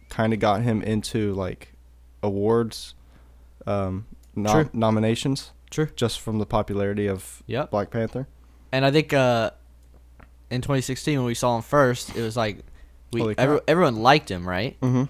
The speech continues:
Speaker 2: It was good. And it, but it was like, he's not, like, my favorite character. Like, I love him. I
Speaker 1: Yeah.
Speaker 2: like him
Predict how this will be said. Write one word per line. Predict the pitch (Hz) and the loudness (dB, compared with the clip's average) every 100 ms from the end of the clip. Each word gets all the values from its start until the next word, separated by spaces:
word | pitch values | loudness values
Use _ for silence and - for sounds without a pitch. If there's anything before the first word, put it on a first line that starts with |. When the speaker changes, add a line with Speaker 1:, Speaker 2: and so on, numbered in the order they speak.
| - | -4
Speaker 2:
It | |
was | 107 101 | -6 -2
good. | 139 135 95 85 - - - | 2 4 4 -2 -12 -16 -8
And | 110 | -6
it, | 104 | -2
but | 113 | 0
it | |
was | 104 110 | 0 0
like, | 110 95 - - - - - | 0 0 -6 -18 -20 -20 -8
he's | 139 | 0
not, | 165 - | 2 2
like, | 107 - | -2 -2
my | 107 | -4
favorite | 98 - 131 120 101 - | -4 0 2 2 -2 -6
character. | 113 98 92 | -4 -4 -6
Like, | 92 87 | -10 -8
I | 92 | -6
love | 104 110 98 | -2 -2 -2
him. | 87 | -2
I | - | 0
Speaker 1:
Yeah. | 117 | 2
Speaker 2:
like | 120 - | 0 -2
him | 117 120 | -4 -6